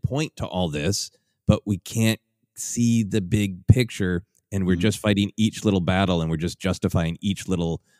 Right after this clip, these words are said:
Speaker 1: uh, battle, each little skirmish. And, you know, the, the Jedi as a whole needed to try to learn the lesson that it feels like Ahsoka learned. And
Speaker 2: Yeah.
Speaker 1: very interesting that then later in that first episode, uh, Ahsoka seems to really make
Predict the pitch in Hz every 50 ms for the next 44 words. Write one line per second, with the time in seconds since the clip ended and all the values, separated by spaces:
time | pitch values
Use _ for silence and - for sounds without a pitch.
0 | _ _ - 85 85 80 76 71 69 98 92 92 92 85 78 78 73 - 90 82
1 | - - 87 80 80 76 - - - 110 104 98 82 71 67 - - - _ _
2 | _ _ _ _ _ - - 87 82 80 80 80 80 73 _ _ _ _ _ _
3 | - - 87 80 78 76 76 82 - _ _ _ - 92 87 82 85 80 80 78
4 | 76 80 78 - - 87 87 90 85 80 104 101 92 87 90 82 95 85 - 110
5 | 104 95 90 87 85 - _ - 90 95 87 87 82 76 78 - 95 90 85 87
6 | 85 85 85 85 82 82 85 82 - 85 82 80 80 80 - - 87 - - -
7 | - 151 151 147 107 107 92 - 98 87 - 143 147 - 87 78 62 58 - _
8 | _ _ _ _ _ _ _ _ - - 90 85 80 76 73 - - - 107 80
9 | - - - 104 - 110 107 101 101 101 - 104 92 - 98 90 85 82 - 87
10 | 87 85 85 98 110 127 101 95 92 87 - 98 95 90 90 90 85 85 87 80
11 | - - - 98 85 - - - 147 151 113 - - 82 76 73 76 73 - _
12 | _ _ _ _ _ _ _ - 90 85 80 76 - _ _ _ - 107 98 -
13 | 113 104 - 107 95 90 - _ _ _ _ _ _ - 101 107 101 - _ -
14 | - - 131 143 135 - 113 92 87 90 95 104 107 104 95 98 98 87